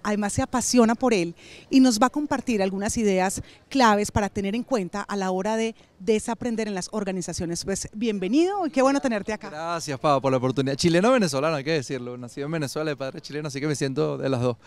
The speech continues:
Speaker 2: Bueno, gracias. Sí, vamos a hablar, vamos a estar compartiendo hoy en Medellín sobre un tema que nos parece muy potente, que para provocar a la audiencia le hemos querido llamar Aprender a Desaprender.
Speaker 1: ¿Y qué es lo que pasa con esa importancia de aprender a desaprender,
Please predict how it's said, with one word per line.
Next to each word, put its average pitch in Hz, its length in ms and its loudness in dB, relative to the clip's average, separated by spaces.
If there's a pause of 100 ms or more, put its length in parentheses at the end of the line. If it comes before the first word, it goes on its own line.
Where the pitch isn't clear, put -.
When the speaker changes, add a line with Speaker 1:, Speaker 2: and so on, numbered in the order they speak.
(260)
Speaker 2:
Bueno, 156 200 4
gracias. 160 340 4
Sí, 143 120 0
vamos 143 180 0
a 180 40 0
hablar, 165 240 2
vamos 165 180 4
a - 40 4
estar 185 140 -4
compartiendo 160 420 0
hoy 180 60 4
en 185 80 0
Medellín 165 380 0
sobre 151 180 -2
un 143 60 -6
tema 165 160 -4
que 185 60 -2
nos 165 80 -2
parece 139 240 -2
muy 165 140 -2
potente, 165 600 0 (360)
que 135 140 -2
para 135 280 2
provocar 139 540 0
a - 20 -6
la 170 80 -2
audiencia 147 300 -2
le 156 60 0
hemos 143 120 -4
querido 135 220 2
llamar 131 380 0
Aprender 135 500 -2
a 147 60 0
Desaprender. 120 600 -8 (540)
Speaker 1:
¿Y 277 60 -20
qué - 120 -14
es 254 80 -6
lo 285 80 -4
que 302 120 -6
pasa 233 300 -6
con 240 180 -6
esa 226 380 -4
importancia 208 920 -4
de 190 220 -10
aprender 190 540 -6
a 254 60 -4
desaprender, 185 640 -8